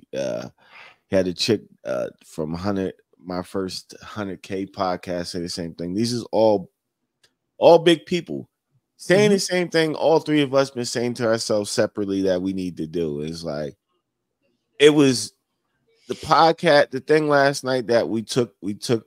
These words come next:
Speaker 1: from it, dog, is from what all of them had to say is, like, be original.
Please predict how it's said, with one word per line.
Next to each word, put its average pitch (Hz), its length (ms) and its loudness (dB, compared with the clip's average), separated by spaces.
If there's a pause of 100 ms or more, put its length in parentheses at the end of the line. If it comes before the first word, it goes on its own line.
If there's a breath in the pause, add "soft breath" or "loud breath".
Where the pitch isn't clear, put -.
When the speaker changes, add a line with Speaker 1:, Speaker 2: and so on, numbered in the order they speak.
(120)
Speaker 1:
from 107 320 -6
it, 90 160 -6
dog, 98 380 2
is 90 240 -6 (100)
from 92 240 -10
what 90 120 -2
all 95 140 0
of 98 60 -4
them 98 140 -4
had 95 200 -6
to 92 80 -8
say 92 320 -6
is, 87 120 -10
like, 78 280 -8 (1500)
be 101 180 0
original. 69 600 -8